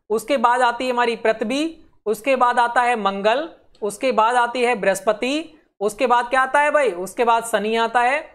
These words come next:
उसके बाद अरुण, उसके बाद वरुण और यम। तो यहाँ पर कितने होते हैं? एक, दो, तीन, चार, पाँच, छः, सात, आठ, नौ। टोटल ग्रह हमारे कितने हो गए भाई?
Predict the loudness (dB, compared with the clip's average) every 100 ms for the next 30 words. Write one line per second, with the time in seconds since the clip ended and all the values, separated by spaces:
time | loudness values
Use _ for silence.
0 | _ -10 -10 -2 2 2 0 0 0 2
1 | 2 0 -6 -20 _ -8 -6 -2 2 2
2 | 2 0 0 2 2 0 -4 -16 _ 2
3 | 4 2 0 -4 -12 _ -2 0 0 -4
4 | -12 -20 -6 0 2 2 0 -2 0 2
5 | 2 2 -2 0 0 2 0 -2 0 2
6 | 2 0 -6 -6 -6 -8 -6 0 2 2
7 | -2 -2 -2 -2 -4 -8 -4 0 0 -2
8 | 0 2 2 0 0 2 2 0 -4 -2
9 | -2 -4 -16 _ _ -2 0 0 2 2
10 | 2 0 -2 -6 -2 0 0 2 2 0